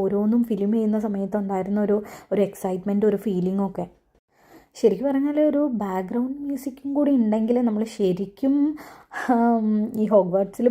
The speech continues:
പോയൊരു ഫീൽ നമുക്കുണ്ടായേനെ. പിന്നെ നമുക്ക് ഈ,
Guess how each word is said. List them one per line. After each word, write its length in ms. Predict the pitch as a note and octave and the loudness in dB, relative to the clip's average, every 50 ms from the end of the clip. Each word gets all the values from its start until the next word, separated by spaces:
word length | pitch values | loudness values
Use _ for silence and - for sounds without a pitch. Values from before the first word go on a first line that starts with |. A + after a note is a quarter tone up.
| A3 A3+ | 2 2
പോയൊരു 360 | G#3+ F#3+ F#3+ G#3 A3+ G#3 G#3+ | 2 4 4 4 4 2 0
ഫീൽ 260 | G#3+ - G3 F3+ F#3 F#3+ | -2 -4 -4 -2 -2 -2
നമുക്കുണ്ടായേനെ. 720 | G3 F#3+ F3+ E3+ F#3+ F#3 F3 E3 D#3 D#3 D#3 D#3 D#3+ E3 F3+ G#3 _ - - - _ _ _ _ _ _ _ _ _ _ _ _ - | -2 -4 -4 -2 -2 -2 -2 -2 -2 -2 -2 -4 -6 -8 -10 -12 _ -20 -20 -20 _ _ _ _ _ _ _ _ _ _ _ _ 0
പിന്നെ 160 | A3+ A3+ B3 | 2 4 4
നമുക്ക് 340 | B3+ C4 A#3+ A#3 A#3 B3+ A#3+ B3 B3 B3 A#3+ A3+ - G#3 | 6 6 6 4 4 4 4 4 4 4 4 4 2 0
ഈ, 160 | G3 F#3+ G3+ | -2 -2 -4